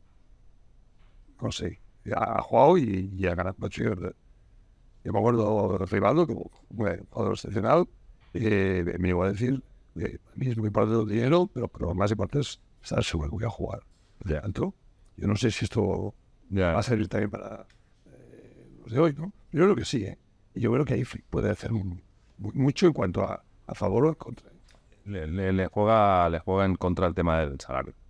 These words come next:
Speaker 2: Cobra demasiado dinero y a nivel deportivo no ofrece el, lo que cobra. Ese es el problema. O sea, vamos a ver lo que pasa. Lo que sí que está claro que es que yo creo que Nico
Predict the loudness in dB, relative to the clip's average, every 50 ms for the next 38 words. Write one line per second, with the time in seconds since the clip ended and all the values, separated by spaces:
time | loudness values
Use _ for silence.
0 | -20 -18 -6 -2 2 2 4 2 2 -2 -6 -8 -4 -2 0 0 2 2 2 4
1 | 4 4 4 4 2 2 0 0 0 0 -2 -4 -4 -6 -6 -6 -6 -4 -2 -2
2 | 0 0 -2 0 -2 -4 -2 0 0 0 2 2 2 2 0 -2 -2 -2 -2 -2
3 | -2 -2 0 2 2 2 2 0 -2 -6 -12 -20 _ -20 -20 -20 -20 -20 -20 _
4 | -20 -20 -20 -20 -20 -20 -20 -20 -6 -4 -2 -2 -2 -2 -4 -10 -10 -12 -16 -16
5 | -20 -20 -20 _ -20 -20 -20 -20 -14 -10 -10 -6 -6 -2 0 0 -2 0 -2 -4
6 | -4 -4 -6 -8 -12 -6 -2 0 0 2 2 2 2 4 4 4 4 2 2 0
7 | 0 -2 -2 -6 -6 -10 -14 -14 -16 _ -20 -20 -20 -20 -10 0 0 2 2 2
8 | 0 0 2 0 0 2 2 0 4 4 4 4 4 2 0 -2 -2 0 0 0
9 | 0 0 -2 _ _ -20 -20 -20 -20 -20 -20 -20 -20 _ -20 -20 -20 _ -20 -14
10 | -10 -2 2 2 0 2 2 2 4 4 2 2 0 2 2 4 4 2 2 2
11 | 0 0 0 -2